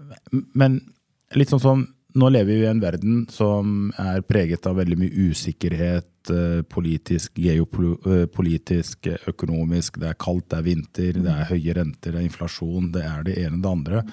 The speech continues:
Speaker 2: Mm.
Speaker 1: Eh, opplever du at dette nå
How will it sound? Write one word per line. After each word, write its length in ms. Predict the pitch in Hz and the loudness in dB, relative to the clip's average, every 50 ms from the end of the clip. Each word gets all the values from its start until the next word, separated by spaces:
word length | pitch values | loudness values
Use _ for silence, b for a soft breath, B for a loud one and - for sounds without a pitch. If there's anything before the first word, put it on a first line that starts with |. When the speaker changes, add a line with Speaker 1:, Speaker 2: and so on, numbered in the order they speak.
| B | B
Speaker 2:
Mm. 180 | 196 185 160 143 131 160 165 B B B B B B B B B - - | -4 -4 -4 -4 -6 -10 -14 B B B B B B B B B -8 -4
Speaker 1:
Eh, 640 | - 92 101 101 104 104 104 104 104 101 98 92 - - _ _ _ _ _ _ _ _ _ _ _ _ _ _ _ _ _ _ _ _ _ _ _ _ _ - - - _ _ _ _ - | 0 2 2 2 4 2 2 2 2 2 0 0 -2 -6 _ _ _ _ _ _ _ _ _ _ _ _ _ _ _ _ _ _ _ _ _ _ _ _ _ -14 -14 -14 _ _ _ _ 0
opplever 360 | 135 - - 107 95 98 120 | 0 4 4 4 4 6 4
du 80 | 131 | 4
at 120 | 123 117 - | 2 2 2
dette 320 | - 107 - - 110 113 113 | 0 -2 0 2 2 2 2
nå 120 | 107 98 | 2 2